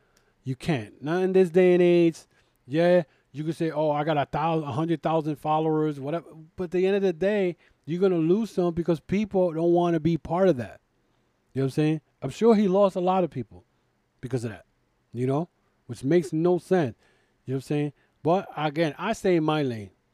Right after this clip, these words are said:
what I'm saying? People who support me, I, you, I know who you are, and,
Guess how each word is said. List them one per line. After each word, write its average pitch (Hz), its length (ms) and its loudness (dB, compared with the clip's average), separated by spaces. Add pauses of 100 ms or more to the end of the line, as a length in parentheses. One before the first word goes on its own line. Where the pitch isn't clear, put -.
(180)
what 131 80 -4
I'm 127 60 -4
saying? 139 300 -2 (420)
People 185 240 4
who 170 80 6
support 175 380 2
me, 165 120 2
I, 147 140 -2
you, 139 320 -4
I 147 120 -2
know 160 200 2
who 156 140 2
you 156 240 4
are, 151 240 6
and, 120 560 -8